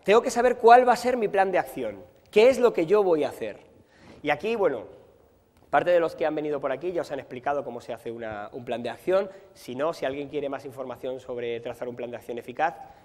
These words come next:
que me escriba un correo que luego os daré la dirección y os voy a dar unas pautas muy sencillas. Pero yo necesito cuál va a ser mi receta y no me puedo salir de mi receta.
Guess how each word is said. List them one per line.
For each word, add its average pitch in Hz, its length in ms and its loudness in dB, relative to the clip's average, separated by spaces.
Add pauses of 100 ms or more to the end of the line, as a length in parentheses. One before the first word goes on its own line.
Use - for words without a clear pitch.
que 123 80 -8
me 113 60 -12
escriba 139 320 -4
un 135 80 -6
correo 147 340 -2
que 139 80 -6
luego 131 160 -4
os 131 140 -6
daré 123 160 -4
la 123 80 -4
dirección 135 520 -4 (360)
y 117 60 -10
os 113 60 -10
voy 123 100 -4
a - 20 -2
dar 127 120 -2
unas 127 140 -6
pautas 127 300 -6
muy 120 100 -10
sencillas. 95 560 -18 (240)
Pero 151 140 0
yo 190 80 4
necesito 233 400 -2
cuál 220 180 2
va 247 60 -2
a - 20 -4
ser 240 160 -4
mi 220 80 2
receta 165 540 -4
y 175 140 -6
no 214 180 4
me 240 140 4
puedo 226 280 0
salir 190 300 -4
de 202 80 -4
mi 170 80 -4
receta. 123 460 -10